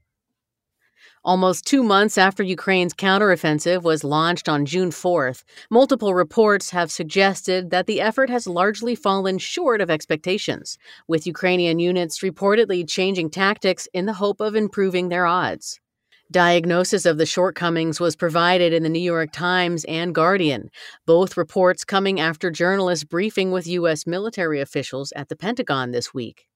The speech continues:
Namely, they called into question the effectiveness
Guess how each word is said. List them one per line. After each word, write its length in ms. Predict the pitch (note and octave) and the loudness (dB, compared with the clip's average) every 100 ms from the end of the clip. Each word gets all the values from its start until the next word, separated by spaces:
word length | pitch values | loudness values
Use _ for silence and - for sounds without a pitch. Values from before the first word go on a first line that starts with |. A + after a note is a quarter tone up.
| _ _ _ _ - - | _ _ _ _ -20 -10
Namely, 560 | D3+ F#3 A#3 G#3 F#3 A3 | -2 0 2 0 0 2
they 180 | E3+ E3+ | 2 0
called 380 | F3+ G3+ G3+ | 0 0 0
into 200 | G3+ G3+ | 0 -2
question 600 | A3 - A#3+ - F#3 F#3 | -2 2 2 2 -2 -2
the 140 | F3+ E3 | -2 -2
effectiveness 840 | D#3 A#3 D#4 F#3 D3+ B2+ D#3 - | 0 0 0 -2 -4 -4 -6 -8